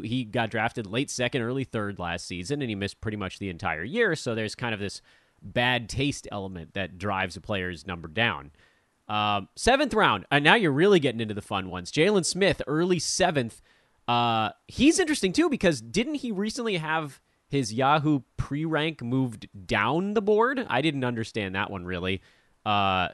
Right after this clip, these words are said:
he feels like a, actually kind of a safe play, weirdly, for a young guy, even. Wouldn't you think?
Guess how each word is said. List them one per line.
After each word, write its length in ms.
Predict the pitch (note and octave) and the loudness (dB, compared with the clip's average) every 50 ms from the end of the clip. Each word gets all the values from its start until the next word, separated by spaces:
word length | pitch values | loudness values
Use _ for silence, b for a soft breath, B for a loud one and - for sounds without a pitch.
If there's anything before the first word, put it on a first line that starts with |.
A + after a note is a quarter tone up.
| _ - | _ -12
he 100 | B2 C3+ | -10 -4
feels 220 | D#3+ B3+ C4+ A3 F3+ | -2 0 0 2 0
like 120 | D#3+ - | 0 0
a, 180 | G#2 F#2 E2+ - _ _ _ _ _ _ - | -2 -4 -6 -10 _ _ _ _ _ _ -6
actually 240 | G2+ G#2+ - - C3+ | -6 -4 -2 -4 -4
kind 200 | - - C3 F#3 | -4 -2 -2 -2
of 60 | F#3+ | -2
a 80 | A2+ F2+ | -4 -6
safe 680 | - - - - - - - G#2+ A2 E3+ B3 - _ - | -8 -10 -10 -8 -8 -6 -4 -2 -2 -2 -4 -6 _ -12
play, 320 | - - A2 F#2 F2 F2 | -6 -2 -2 -2 -2 -2
weirdly, 400 | E2+ G2+ A2 G2+ G2+ F2+ G2 F#2+ | -4 -4 -4 -4 -4 -4 -4 -6
for 200 | F2+ - A2 G#2+ | -6 -4 -4 -2
a 60 | G2 | -2
young 240 | G2+ A2 C#3 A3 C#4 | 0 2 2 2 2
guy, 200 | - G#2 D#2+ D2+ | 2 0 0 0
even. 360 | D2+ G2 F#2+ - - D#2 D2+ - | -2 -4 -6 -6 -8 -12 -10 -6
Wouldn't 200 | G2+ A2+ B2+ D3+ | -6 -4 -2 -2
you 80 | D#3 | -2
think? 300 | - D#3 F3 B3+ B3 - | 0 0 -2 -2 -4 -8